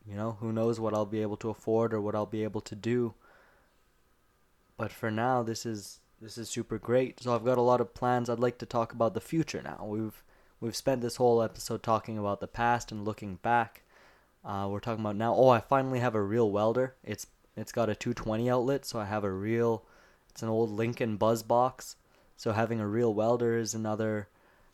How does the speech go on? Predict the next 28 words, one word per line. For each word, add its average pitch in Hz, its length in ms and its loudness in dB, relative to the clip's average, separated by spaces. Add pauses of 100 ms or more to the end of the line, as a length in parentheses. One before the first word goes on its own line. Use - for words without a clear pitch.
(100)
uh, 101 280 0
really 113 300 -4
exciting 117 460 -6
thing 117 220 -4
for 113 160 -6
me 117 220 0
to - 140 -14
be 113 140 -4
able 107 180 -4
to 110 100 -10
finally 110 600 -4 (720)
make 104 300 -4
things 120 300 -4
for 123 100 -6
myself 131 680 0 (680)
and 104 300 -6
weld 110 240 2
handles 127 440 2
onto 120 440 0 (280)
Damascus 120 720 -2
and 120 120 0
all 113 180 6
that 127 260 2
stuff - 300 -2
I 123 80 0
can 117 180 -6
finally 117 460 -2
do. 131 400 -2